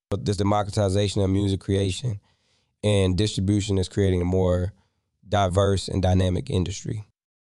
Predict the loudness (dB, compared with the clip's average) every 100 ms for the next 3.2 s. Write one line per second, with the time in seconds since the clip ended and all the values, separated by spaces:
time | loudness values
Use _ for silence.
0 | _ -6 -4 -2 -4 -2 0 0 -4 -12
1 | -20 _ -2 0 2 0 0 0 0 0
2 | 0 2 2 2 0 0 0 0 -2 -2
3 | -4